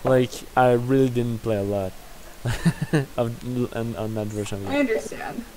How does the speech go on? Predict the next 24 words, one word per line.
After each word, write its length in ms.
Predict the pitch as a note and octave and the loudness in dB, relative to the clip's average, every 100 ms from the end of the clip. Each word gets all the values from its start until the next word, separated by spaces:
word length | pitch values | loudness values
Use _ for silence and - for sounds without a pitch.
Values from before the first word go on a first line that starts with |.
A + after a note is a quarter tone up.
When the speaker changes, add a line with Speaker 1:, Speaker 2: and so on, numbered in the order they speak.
| - | -10
Speaker 1:
So, 440 | - - D#3 A#2 - - - - - - - - | -4 2 2 2 -2 -14 -16 -16 -14 -12 -12 -8
I 120 | - C3+ | -2 0
understand 580 | C3 B2+ - D3+ B2+ | 0 -2 0 0 2
that, 180 | A#2 A#2 - - - - - | 2 2 0 -12 -18 -16 -6
and 160 | C3 - - - | -6 -6 -14 -2
if, 360 | F3 G3 - - | -2 -2 -8 -6
I 60 | |
don't 160 | D3+ F3 | -2 -2
know, 120 | F#3 | 0
but 180 | E3+ C#3 - - - - - | 2 0 -2 -16 -16 -14 -2
I 80 | - | 0
tried 280 | C3 E3+ F#3+ | 2 4 4
Uplink, 640 | - B2 C#3+ D3+ E3 - - | 4 0 -2 -4 -4 -10 -8
and 280 | A#2 A#2+ A#2+ | -4 -2 0
this 260 | B2+ C3 - | -2 -2 -6
makes 580 | A#2+ A#2 A2+ A#2 A#2+ - | -6 -4 -2 -4 -4 -8
me 100 | A2+ | -8
feel 260 | - A#2 | -2 0
like 260 | A2 G#2 G#2+ G#2+ - - - - - | 2 0 -2 -8 -16 -16 -16 -14 -10
more 180 | A2+ G#2+ | -4 -2
of 120 | G#2 | -2
a 80 | G#2 | -6
Uplink 500 | - G#2 - B2 A#2+ | -4 -4 -4 -6 -6
thing. 400 | - A#2+ A#2+ B2+ | -6 -6 -4 -8